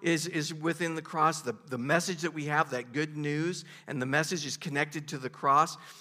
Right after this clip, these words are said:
The fourth thing here is out of Galatians six.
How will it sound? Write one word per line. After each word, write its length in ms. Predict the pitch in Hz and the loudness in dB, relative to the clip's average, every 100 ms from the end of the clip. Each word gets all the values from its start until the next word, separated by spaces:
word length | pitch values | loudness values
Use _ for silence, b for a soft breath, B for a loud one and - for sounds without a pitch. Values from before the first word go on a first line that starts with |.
| B | B
The 100 | - | -4
fourth 320 | 151 175 185 180 | -4 0 0 2
thing 180 | 151 143 | 0 0
here 260 | 143 139 | 2 2
is 220 | 135 139 | 2 2
out 160 | 147 127 | 4 2
of 100 | 110 | -2
Galatians 760 | 135 127 147 147 113 117 - - _ _ _ - - | -2 0 0 0 -4 -8 -10 -12 _ _ _ -20 -6
six. 580 | - 160 143 - - | -4 -2 -4 -6 -8